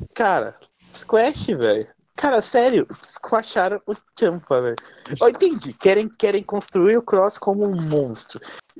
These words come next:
Querem transformar ele numa estrela. É, é óbvio, eles querem o cara no topo. Mas precisou, assim, destruir o Ciampa desse jeito?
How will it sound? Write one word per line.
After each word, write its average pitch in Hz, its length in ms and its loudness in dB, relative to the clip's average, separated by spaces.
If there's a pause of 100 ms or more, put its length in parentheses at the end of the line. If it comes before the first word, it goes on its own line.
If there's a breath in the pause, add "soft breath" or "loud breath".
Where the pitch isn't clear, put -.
(140)
Querem 202 240 2
transformar 180 440 0
ele 208 100 0
numa 214 140 -6
estrela. 151 540 2 (120)
É, 135 220 0
é 180 80 4
óbvio, 143 260 0
eles 117 140 -8
querem 190 200 0
o - 40 -14
cara 214 200 0
no 233 120 -4
topo. - 360 -4 (400 loud breath)
Mas 226 200 -6
precisou, 208 800 2
assim, 247 360 -4 (600)
destruir 156 840 0
o 226 140 -2
Ciampa 190 320 0
desse 143 260 -2
jeito? 120 420 -2